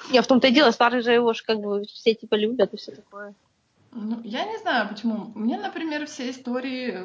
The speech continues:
Speaker 2: ну, более или менее не нравятся. То есть тут история даже point of view Явы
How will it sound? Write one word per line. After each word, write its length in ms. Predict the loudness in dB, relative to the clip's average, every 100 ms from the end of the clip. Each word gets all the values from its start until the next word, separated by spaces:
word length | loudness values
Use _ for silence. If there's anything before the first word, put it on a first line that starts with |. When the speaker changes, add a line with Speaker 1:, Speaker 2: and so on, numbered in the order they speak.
| -6
Speaker 2:
ну, 500 | -4 -2 -4 -10 -14 -14 -10
более 280 | -6 -4 -2
или 80 | -2
менее 360 | -2 -4 -6
не 140 | -6 -6
нравятся. 520 | -6 -6 -8 -12 -16
То 120 | -16
есть 220 | -16 -16
тут 180 | -16 -12
история 440 | -14 -8 -8 -6 -6
даже 300 | -6 -6 -8
point 340 | -8 -8 -8
of 120 | -10 -12
view 520 | -12 -10 -10 -12 -14
Явы 720 | -12 -8 -6 -6 -8 -12 -14